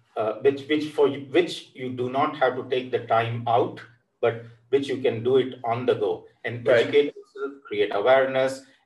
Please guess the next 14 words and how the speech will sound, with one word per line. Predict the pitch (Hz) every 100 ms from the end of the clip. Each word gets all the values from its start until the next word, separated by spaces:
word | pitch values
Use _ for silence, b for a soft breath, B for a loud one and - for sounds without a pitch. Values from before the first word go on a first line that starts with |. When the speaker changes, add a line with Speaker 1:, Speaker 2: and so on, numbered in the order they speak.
| -
Speaker 1:
uh, | 101
Speaker 2:
Mm-hmm. | 98 95 92 95 98
Speaker 1:
uh, | 95 101 -
have | 110
an | 107
entertainment, | 107 110 143 139 131 131 131 131 - b b b b -
all | 123 143 165
that | 151 143 131
on | 123 135
the | 127
go. | 107
Because | 104 127 123 -
right | 131 160 151
now, | 143 147 156